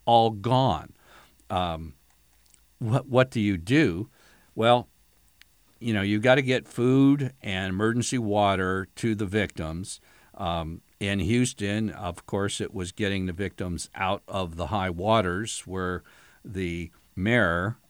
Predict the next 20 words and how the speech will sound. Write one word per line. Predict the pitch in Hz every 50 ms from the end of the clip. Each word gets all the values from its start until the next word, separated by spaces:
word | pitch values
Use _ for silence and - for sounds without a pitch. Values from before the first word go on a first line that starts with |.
| _ -
advised | 95 85 80 92 90 90 85 82 -
people | - 87 85 - 98 90 92 87 -
not | - - 92 92 90 -
to | - 98 85 82
evacuate. | 76 95 107 110 117 - - 98 85 87 82 90 110 113 -
I | 92 90
wouldn't | 87 87 107 110 110 107 92
wanna | 104 104 101 95
be | 87 104 98 92
that | 98 95 87 76
mayor | 104 92 98 95 92 87 - - - _
running | - 98 95 90 92 85
for | - 90 80
re-election | 82 98 98 90 82 80 95 104 107 - - - 92 82 82
because | 82 82 82 - 98 82 76
that | 98 95 - -
was | - 85 80 80
a | 82
disastrous | 73 - 92 80 71 98 90 87 78 - - - 82 - - -
mistake. | 82 80 76 - - - - 87 78 73 -